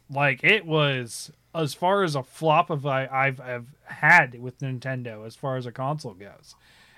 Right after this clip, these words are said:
And I had problems with games not coming to it. Like, I played Call of Duty Ghosts on that thing 'cause I wanted to,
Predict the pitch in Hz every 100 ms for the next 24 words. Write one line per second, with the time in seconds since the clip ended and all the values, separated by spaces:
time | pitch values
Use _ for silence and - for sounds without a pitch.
0 | - 139 156 285 196 180 151 156 151 156
1 | 156 156 151 143 156 160 156 180 180 208
2 | 269 156 127 110 - _ _ _ _ _
3 | _ 160 156 _ - 269 269 233 180 214
4 | 208 208 233 214 254 262 - 185 151 139
5 | 127 - 135 135 135 156 170 170 185 196
6 | 214 202 202